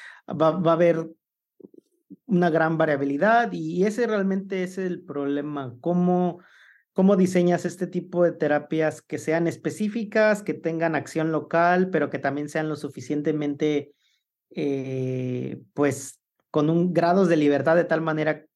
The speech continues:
que puedan tolerar e-, esa variabilidad que van a encontrar? Y, y, y parte del trabajo es justamente eso.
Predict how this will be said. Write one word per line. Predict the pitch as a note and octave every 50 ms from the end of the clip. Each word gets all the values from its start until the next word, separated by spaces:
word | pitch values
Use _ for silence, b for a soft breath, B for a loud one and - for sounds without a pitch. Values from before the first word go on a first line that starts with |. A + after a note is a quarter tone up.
| _ _
que | - C3
puedan | A2+ A#2+ D3+ D3+ D3 D#3 D#3 D#3 D3+ D3 C3
tolerar | C3 D3 C#3 C#3 C3+ C3+ C#3 C#3+ C#3+ C#3+ - -
e-, | - F#3+ - -
esa | D3 C#3+ D#3+ D3
variabilidad | C#3+ C3+ C3+ C3 C3 C3 C3 C3 C3 C3 C3
que | - - C#3
van | C3 C3 C3+
a | C3
encontrar? | C3 C3 - C3 B2 A#2 C3 C3+ C#3 C#3 - b b b b b b b b _ _ _ _ _ _ b b b b b b b _ _
Y, | - A#3 F3+ E3+ E3+ E3 E3 F#3 - -
y, | - - - A3 F3 E3 E3 E3 F3 F3 - - - - - _ -
y | - - - - G3 C#3+
parte | C3+ - F#3 F#3+ F#3 F#3 G#3 A3+
del | G#3 E3 D3+ -
trabajo | D3 D3+ D#3 D#3 - E3
es | D#3
justamente | - D#3 - - D3+ D3 C#3+ C#3 C#3+ D3
eso. | - D3 B2+ - -